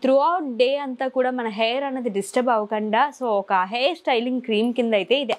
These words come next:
యాక్ట్ చేస్తదన్నమాట. Mamaearth బ్రాండ్ అనేసరికి మనకి వేరేగా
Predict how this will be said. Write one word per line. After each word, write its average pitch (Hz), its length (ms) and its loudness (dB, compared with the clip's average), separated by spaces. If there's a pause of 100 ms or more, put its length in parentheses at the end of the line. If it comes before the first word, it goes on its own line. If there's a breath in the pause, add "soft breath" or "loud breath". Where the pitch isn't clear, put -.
యాక్ట్ 175 240 -4
చేస్తదన్నమాట. 190 640 -2 (180)
Mamaearth 285 360 0 (100)
బ్రాండ్ 247 300 -2
అనేసరికి 247 460 -2 (500 loud breath)
మనకి 247 280 2
వేరేగా 214 400 4